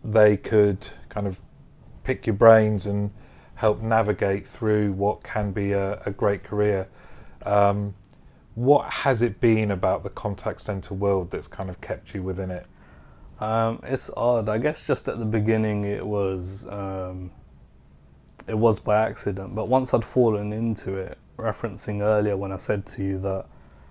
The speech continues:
Speaker 2: I just understood the system and I took the most calls and I had the best A H T, all, all those things, um, I,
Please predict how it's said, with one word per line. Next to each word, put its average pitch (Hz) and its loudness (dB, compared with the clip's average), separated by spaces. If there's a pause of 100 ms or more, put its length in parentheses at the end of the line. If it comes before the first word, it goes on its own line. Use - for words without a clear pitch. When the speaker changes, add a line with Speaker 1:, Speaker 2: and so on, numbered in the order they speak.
(340)
Speaker 2:
I 101 -2
just 101 -4
understood 98 -2
the 92 -8
system 98 -6 (480)
and 98 -8 (680)
I 98 2
took - -4
the 110 -6
most 104 -4
calls 104 -2
and 98 -6
I 104 -2
had 104 0
the 104 -2
best 104 -2
A 104 -2
H - -12
T, 107 -2
all, 120 -4
all 135 4
those 120 2
things, 101 -6
um, 95 -6 (1500)
I, 110 -4